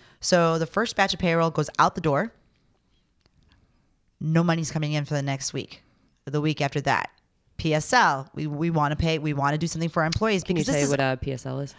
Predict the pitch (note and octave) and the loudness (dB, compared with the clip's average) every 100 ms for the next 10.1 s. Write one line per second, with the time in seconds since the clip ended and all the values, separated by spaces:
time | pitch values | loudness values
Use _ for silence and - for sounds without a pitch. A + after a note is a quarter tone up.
0 | - - F3 E3 F3 - - F3+ F3+ F3+ | -6 2 4 4 0 -4 -2 -2 0 0
1 | E3+ E3 - F3 E3 D#3+ G#3 G3 - F#3+ | 0 0 -2 0 0 -2 -2 -2 -2 -4
2 | - A#3 C#4+ E4+ - _ - - - F#3+ | -4 -4 -4 -6 -12 _ -20 -20 -2 2
3 | F3 E3+ - F3+ F3+ G3+ G3+ G3 F#3 F3 | 2 2 0 -2 -2 0 2 2 0 -2
4 | E3+ - E3 E3 D#3 D3+ D#3 E3 E3 C#3+ | -6 -2 0 2 0 -2 -2 -2 0 -2
5 | C#3 - - F3 - - - G3 A#3 A#3 | -4 -10 -8 -10 -8 -8 -4 2 2 4
6 | A#3 A3+ G#3 G#3 - G3+ F#3 E3+ E3+ G#3 | 6 6 4 0 2 4 4 4 6 8
7 | G3+ F3 F3 D3+ - - - - C#4 D4+ | 8 8 4 0 -6 -20 -20 2 2 2
8 | C#4 - C#4+ D4 C#4+ C#4+ A#3 B3 C4 C#4 | -2 -4 0 2 4 2 0 -2 0 2
9 | B3+ A3+ A#3 A#3 G#3+ F#3+ F3+ G3 F#3 F3+ | 2 0 0 0 2 2 0 -2 0 0
10 | B3 | 0